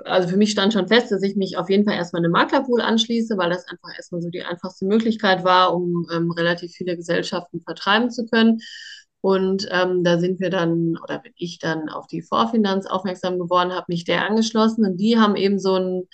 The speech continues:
ähm, Video-Lernprogramm, sag ich mal, mit, äh, verschiedenen Modulen. Und, ähm, ja,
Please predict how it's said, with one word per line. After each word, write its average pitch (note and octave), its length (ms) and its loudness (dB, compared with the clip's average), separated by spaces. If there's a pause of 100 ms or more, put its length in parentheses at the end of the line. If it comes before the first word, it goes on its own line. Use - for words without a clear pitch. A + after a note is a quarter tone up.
(500)
ähm, F3+ 420 2
Video-Lernprogramm, E3+ 2000 0 (120)
sag D#3+ 280 -2
ich E3+ 120 -4
mal, E3+ 320 -2 (380)
mit, F3+ 360 -6
äh, E3 260 -2
verschiedenen E3+ 560 -2
Modulen. A3+ 680 2 (440)
Und, G3 540 -2
ähm, F#3+ 460 -2
ja, A#3 300 -2